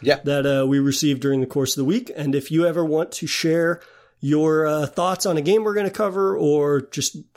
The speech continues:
Speaker 2: some creepy game you've been playing and enjoying, you guys can feel free to tweet us at Safe Room Pod, uh, from at Jolly King Tut. That's a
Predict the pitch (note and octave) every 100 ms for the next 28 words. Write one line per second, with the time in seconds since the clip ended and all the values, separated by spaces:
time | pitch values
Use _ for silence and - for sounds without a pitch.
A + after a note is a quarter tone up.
0 | _ - - F3 - F#3+ F#3 F3 F3+ F3+
1 | F#3 E3+ D#3+ G3 F#3+ F3 D#3 C#3+ F3 A3
2 | A3+ D#3+ D3+ C#3+ - C#3 - D#3 D3+ -
3 | D3+ D3+ C3+ - D3+ C#3+ - - _ _
4 | _ F3 D#3+ - - D#3+ - D3+ C3+ D#3
5 | F3 B3+ B3+ - _ - C#3+ D3 - -
6 | D#3+ D#3+ - F3+ B3 - D#3+ F3 G3 E3+
7 | - D#3+ D3+ D#3+ F3+ - C#3+ -